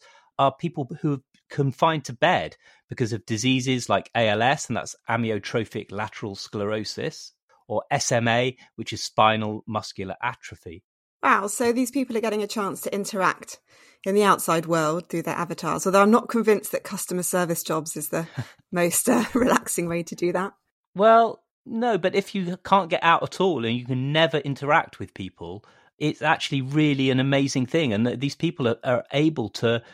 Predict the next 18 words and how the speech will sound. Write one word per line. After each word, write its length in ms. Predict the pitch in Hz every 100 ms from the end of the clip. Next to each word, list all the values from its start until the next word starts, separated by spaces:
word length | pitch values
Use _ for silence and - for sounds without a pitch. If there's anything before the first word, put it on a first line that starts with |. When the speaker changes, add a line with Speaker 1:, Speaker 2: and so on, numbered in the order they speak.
| - _ _ -
Speaker 1:
embody 520 | 127 113 139 151 127
the, 240 | 110 120 -
the 240 | 117 123 -
avatar 640 | 139 165 - 90 82 98 - _ _
and 140 | 120 113
experience 520 | - - 147 139 113
the 80 | 127
outside 400 | 117 - 117 110
world, 260 | 143 120
sometimes 500 | - 135 - 131 117
for 160 | - 131
the 80 | 127
first 340 | - 127 -
time 380 | - 139 98 80 _ _ -
in, 140 | 117
in 140 | 113 -
Speaker 2:
Yeah. 160 | 107
Speaker 1:
years. 520 | 113 135 147 87 82